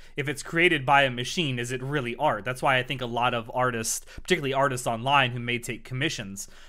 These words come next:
uh, may feel kind of really slighted by this, uh,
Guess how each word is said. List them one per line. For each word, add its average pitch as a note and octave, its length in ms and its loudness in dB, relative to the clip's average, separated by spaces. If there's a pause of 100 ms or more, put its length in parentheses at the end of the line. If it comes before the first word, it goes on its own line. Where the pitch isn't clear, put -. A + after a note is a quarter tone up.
(160)
uh, A2+ 520 0
may B2 280 -2
feel B2 240 -2
kind A#2+ 260 -2
of A2 140 -10
really B2+ 200 -6
slighted D#3 520 6
by A2 160 0
this, - 400 -10 (340)
uh, A#2 360 -2